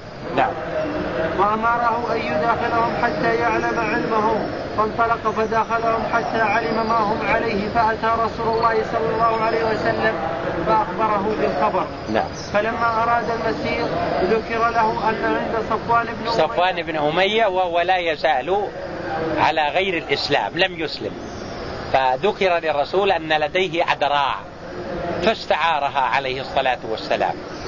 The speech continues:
Speaker 1: استعار منه مئة من الأدراع. نعم.
Speaker 2: أن عند صفوان بن أمية أدراعا وسلاحا،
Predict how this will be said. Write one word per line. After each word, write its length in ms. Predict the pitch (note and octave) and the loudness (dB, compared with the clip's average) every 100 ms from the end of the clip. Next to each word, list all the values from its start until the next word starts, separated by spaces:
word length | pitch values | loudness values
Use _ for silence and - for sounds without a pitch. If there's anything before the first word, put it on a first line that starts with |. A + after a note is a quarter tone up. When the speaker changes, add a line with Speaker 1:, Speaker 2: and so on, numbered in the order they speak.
| - - - | -10 -4 -4
Speaker 1:
استعار 520 | - B2 D3+ D#3 C#3 | 0 2 2 2 0
منه 220 | F#3 E3+ | 0 0
مئة 420 | D#3 F3+ D3 C#3+ F3+ | 0 2 2 0 -2
من 220 | D#3 C#3+ | 0 0
الأدراع. 640 | D3 B2 A#2 A#2+ A2+ G#2 G2 - - - | 0 0 0 2 2 0 -2 -8 -10 -4
نعم. 180 | C3 A2+ - - - - - - - - - - - F3+ F3 D3+ D3+ D3+ D3+ F#3 | 0 0 -2 -6 -6 -6 -4 -4 -4 -4 -4 -4 -4 -4 -2 -2 -2 -4 -2 0
Speaker 2:
أن 180 | G#3 | 0
عند 340 | A3+ A3 A3+ G#3+ | 0 -2 -2 -2
صفوان 320 | A3+ A3 A#3 A3+ | -2 0 0 0
بن 200 | A3+ A#3 | -2 -2
أمية 600 | A3+ A3+ A#3 A#3+ A3 G#3+ | -2 0 0 -2 0 0
أدراعا 440 | A3 A#3 A#3 A3 | 2 2 2 0
وسلاحا، 880 | A3+ A3+ G#3+ A#3 A3+ G#3 - F#3+ | -2 -2 -2 -2 0 0 0 0